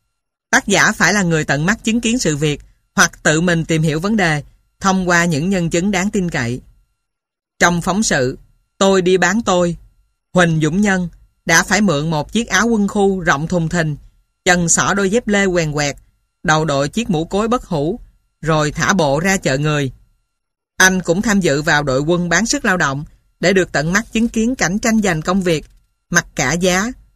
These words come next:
nỗi thất vọng của người không được thuê mướn. Cũng như Tam Lan trước đây viết Tôi kéo xe đã tự cởi bỏ bộ đồ ký giả, chụp lên đầu chiếc nón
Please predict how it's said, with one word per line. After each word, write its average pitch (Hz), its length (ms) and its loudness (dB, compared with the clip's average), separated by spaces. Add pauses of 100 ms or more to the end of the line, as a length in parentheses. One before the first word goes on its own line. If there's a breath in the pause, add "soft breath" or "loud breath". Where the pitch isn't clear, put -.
(100)
nỗi 165 220 2
thất 247 180 -4
vọng 147 280 -2
của 160 160 -2
người 175 260 0
không 190 240 -2
được 147 200 -2
thuê 185 200 0
mướn. 175 300 0 (920)
Cũng 185 200 2
như 202 120 4
Tam 185 220 2
Lan 175 240 0
trước 233 180 -2
đây 190 360 -2
viết 208 280 0 (380)
Tôi 208 200 2
kéo 214 200 -2
xe 196 360 0 (320)
đã 165 260 2
tự 151 300 0
cởi 151 260 0
bỏ 165 280 0
bộ 185 200 0
đồ 156 200 0
ký 214 180 -2
giả, 170 340 -2 (460)
chụp 190 220 0
lên 214 180 0
đầu 170 220 0
chiếc 233 200 -6
nón 208 300 -2